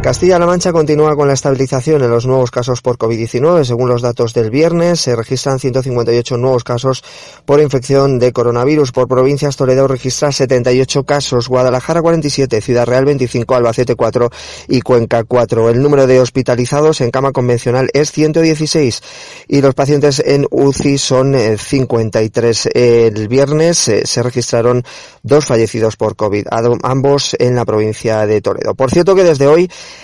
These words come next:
ha entrado en vigor una nueva instrucción del Gobierno de Castilla-La Mancha, por el que permitirá la libertad de movimiento de los centros sociosanitarios de la región. Esto es, eh, las residencias de mayores, ya que pueden hacerlo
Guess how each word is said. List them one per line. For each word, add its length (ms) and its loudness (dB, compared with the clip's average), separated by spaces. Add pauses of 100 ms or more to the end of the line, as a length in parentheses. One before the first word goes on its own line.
ha 140 0
entrado 340 4
en 140 2
vigor 340 4
una 240 2
nueva 240 4
instrucción 600 2
del 100 2
Gobierno 300 4
de 180 4
Castilla-La 380 0
Mancha, 340 0
por 160 2
el 100 0
que 140 0
permitirá 540 0
la 80 2
libertad 360 2
de 60 4
movimiento 500 2
de 100 4
los 120 2
centros 360 0
sociosanitarios 840 0
de 80 2
la 100 0
región. 380 -2 (480)
Esto 600 0
es, 340 0
eh, 300 -4
las 320 -8
residencias 880 0
de 120 0
mayores, 640 0
ya 360 -2
que 540 2
pueden 500 2
hacerlo 640 0